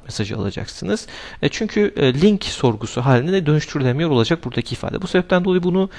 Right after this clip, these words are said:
dışarıya almamızda fayda var. Şu şekilde tasarlayalım.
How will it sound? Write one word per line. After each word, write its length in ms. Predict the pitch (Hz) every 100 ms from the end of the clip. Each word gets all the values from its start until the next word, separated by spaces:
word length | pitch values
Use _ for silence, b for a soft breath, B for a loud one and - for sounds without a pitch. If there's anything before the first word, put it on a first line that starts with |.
| B B -
dışarıya 540 | 160 - 156 160 170
almamızda 600 | 151 117 110 - 160 - -
fayda 420 | - - 117 107
var. 100 | 98
Şu 120 | -
şekilde 440 | - 131 113 101 95 - - -
tasarlayalım. 720 | 113 - 107 98 95 113 190